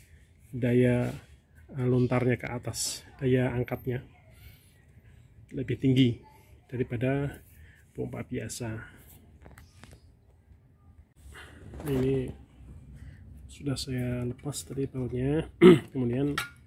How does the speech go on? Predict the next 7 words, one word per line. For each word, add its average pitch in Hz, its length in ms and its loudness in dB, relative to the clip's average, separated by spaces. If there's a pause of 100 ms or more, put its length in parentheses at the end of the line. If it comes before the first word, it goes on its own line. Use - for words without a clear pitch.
(960)
untuk 139 400 2
menyongkel 131 1700 2
ini 135 180 4
saya 139 240 -6
memakai 123 800 -4 (400)
dua - 240 4
pahat 135 220 -2